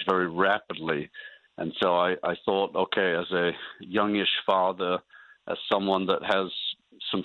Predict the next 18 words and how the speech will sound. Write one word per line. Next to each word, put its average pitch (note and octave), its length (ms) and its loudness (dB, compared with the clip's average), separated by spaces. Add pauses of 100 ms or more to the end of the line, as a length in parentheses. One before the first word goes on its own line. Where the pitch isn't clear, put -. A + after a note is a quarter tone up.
skills G2+ 400 0
in G2 80 0
this F2+ 160 0
area, F#2 480 2
someone F#2+ 240 0
that's F2 120 -2 (180)
served G2 260 2
in F#2 100 0
a F2 160 0
various F#2+ 320 2 (300)
different G#2 260 -2
capacities F#2 720 -2
on, F2 180 2 (480)
uh, D#2+ 120 2
local F#2+ 340 0
committees F#2 480 0
and F2 180 -2
boards, F#2+ 440 0